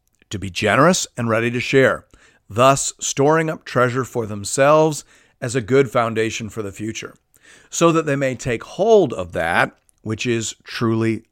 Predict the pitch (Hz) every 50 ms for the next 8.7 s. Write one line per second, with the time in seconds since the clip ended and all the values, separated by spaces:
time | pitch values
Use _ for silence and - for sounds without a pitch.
0 | _ _ _ - 92 98 101 95 87 76 - - - - _ - - 87 87 85
1 | - - 110 101 80 - - _ _ _ _ _ _ _ _ _ _ _ _ _
2 | _ _ _ _ _ _ - - 165 151 143 - - _ _ _ _ - 175 170
3 | 170 - 170 196 202 165 - - - - 214 254 269 208 - - - - 135 131
4 | 131 123 117 107 101 101 101 98 76 67 - - - _ _ _ _ - 120 120
5 | - - 131 - 165 165 160 143 107 82 - - _ _ _ _ _ _ - 160
6 | 160 - - 160 180 196 170 143 170 175 165 165 170 175 180 190 190 165 160 175
7 | 175 175 180 - - 160 185 185 147 120 - 202 226 240 240 202 156 131 - -
8 | 135 120 117 110 104 104 104 104 95 85 82 - -